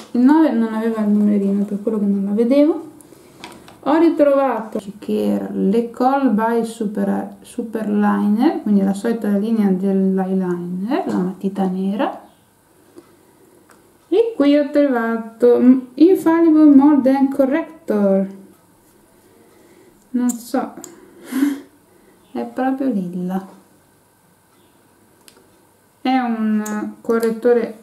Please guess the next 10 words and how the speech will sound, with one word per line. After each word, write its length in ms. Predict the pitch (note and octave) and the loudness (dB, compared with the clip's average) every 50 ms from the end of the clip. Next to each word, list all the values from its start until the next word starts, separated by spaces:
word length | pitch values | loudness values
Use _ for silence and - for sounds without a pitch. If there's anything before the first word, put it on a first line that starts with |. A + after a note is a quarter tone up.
| _ _ | _ _
correttivo, 1000 | _ - G#3 G3+ G3 G3 G3+ G3 G3 - - _ - G3 F#3+ F#3 F3+ F3+ F3+ F3+ - - | _ -4 -4 -4 -2 -4 -4 -6 -6 -14 -20 _ -6 -4 -4 -4 -6 -8 -12 -14 -16 -12
però 300 | - G#3 A3 A#3 A3+ G#3 | -10 -6 -4 -4 0 2
mi 120 | G#3 G#3 | 2 2
sembra 280 | G#3 - B3+ A#3+ A#3 G3+ | 2 0 -2 -2 -2 -4
per 180 | - - G#3 | -4 -4 -4
le 140 | G3+ G3+ G3+ | -2 -4 -4
pelli 520 | G3+ - A#3 A#3 A#3 A#3+ A#3+ A#3+ A#3+ A#3 A3+ | -6 -6 -6 -4 -4 -2 -2 -2 -2 -4 -6
un 180 | A#3 G#3 G3+ G#3 | -4 -4 -4 -4
po' 160 | - A3 G#3+ | -4 -6 -6
ingrigiute. 1080 | G#3+ G#3+ G#3 G#3 G3+ G3 G3 F#3+ G3 G#3+ G#3 G3 F#3+ - - - F#3+ F3+ - - - | -2 0 2 2 2 2 0 -4 -2 0 0 0 0 -2 -8 -10 -10 -10 -10 -12 -20